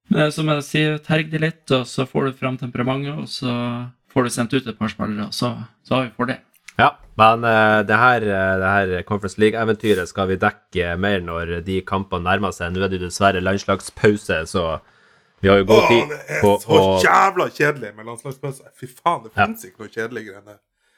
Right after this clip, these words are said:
Speaker 1: Ja, i hvert fall når det ligger så dårlig an, så gjør noe.
Speaker 2: Og jeg, altså, jeg liker ikke det her at, eh, nå, nå tok jo f-, heldigvis, eh, Bjørkan og meldte avbud, men, eh, Patrick Berg,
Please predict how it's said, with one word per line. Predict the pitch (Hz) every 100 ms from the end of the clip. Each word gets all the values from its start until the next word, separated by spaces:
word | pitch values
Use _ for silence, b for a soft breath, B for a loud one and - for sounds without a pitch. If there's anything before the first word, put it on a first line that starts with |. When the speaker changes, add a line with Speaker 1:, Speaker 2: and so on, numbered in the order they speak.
| -
Speaker 1:
Ja, | -
i |
hvert | 196
fall | - 147 170 156
når | 143 135 127
det | 123 120 120 117
ligger | 123 120
så | - 123 113 110
dårlig | 113 113 110
an, | 127
så | - 113
gjør | 104
noe. | 113 135 B B B B -
Speaker 2:
Og | 120
jeg, | 131 139 135 131
altså, | - 143
jeg | 151
liker | 156 151 127
ikke | 95
det | 95
her | 98
at, | 87 - 95
eh, |
nå, | 98 135 131
nå | 139 147 139 - -
tok | 151 147
jo | 113 101 95
f-, | _ 101 101 98
heldigvis, | 104 131 104 107 92 - 90
eh, | 85 87
Bjørkan | 87 107 123 113 85 78
og | 85
meldte | 87 - 101
avbud, | 95 95 85 87
men, | 90 90 87
eh, | 87 87
Patrick | - 104 110 -
Berg, | 120 98